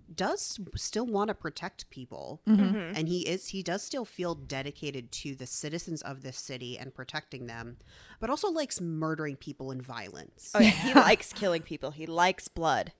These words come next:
Speaker 1: He gets turned on by it.
Speaker 3: Mm-hmm.
Speaker 2: Yes.
Speaker 1: And so I thought that was a really good balance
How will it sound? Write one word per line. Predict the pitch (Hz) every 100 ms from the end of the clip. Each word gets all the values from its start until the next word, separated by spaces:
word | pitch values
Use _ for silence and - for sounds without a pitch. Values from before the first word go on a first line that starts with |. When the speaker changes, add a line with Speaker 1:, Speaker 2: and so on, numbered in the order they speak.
| _ - -
Speaker 1:
He | -
gets | 320 415
turned | - - 226 170
on | 120 233
by | 147 65
it. | 60 - -
Speaker 3:
Mm-hmm. | 185
Speaker 2:
Yes. | 226 269 175 190 - - - - - -
Speaker 1:
And | 165
so |
I | 226
thought | 370 -
that | 143 135
was | 175 165 143 131 - _ _ _ _ _ -
a | 156
really | 147 165 165 160
good | 156 139
balance | 131 123 131 147